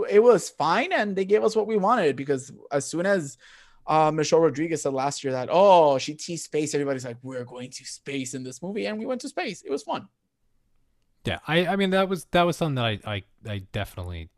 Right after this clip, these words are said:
Speaker 2: definitely enjoyed. I think the movie's missing, I think, I, I think the thing is, it's just missing Brian.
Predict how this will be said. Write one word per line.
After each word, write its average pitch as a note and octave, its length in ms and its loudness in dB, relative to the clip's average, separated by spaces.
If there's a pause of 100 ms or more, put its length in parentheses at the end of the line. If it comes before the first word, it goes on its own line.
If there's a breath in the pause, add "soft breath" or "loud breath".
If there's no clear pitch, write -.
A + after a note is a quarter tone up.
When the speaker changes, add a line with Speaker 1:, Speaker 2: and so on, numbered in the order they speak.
Speaker 2:
definitely - 340 -12
enjoyed. F2+ 300 -20 (600 loud breath)
I D3 120 0
think A3 360 -2
the F3+ 120 2
movie's D#3 500 0
missing, B2+ 640 -4 (760)
I - 80 -10
think, - 260 -10
I, D3 60 -4 (200)
I D3 40 -6
think F#3 180 -6
the E3 80 -8
thing D3+ 220 -4
is, A#2 180 -8 (180)
it's - 180 -10
just - 200 -6
missing A2+ 320 -4
Brian. E2 440 -10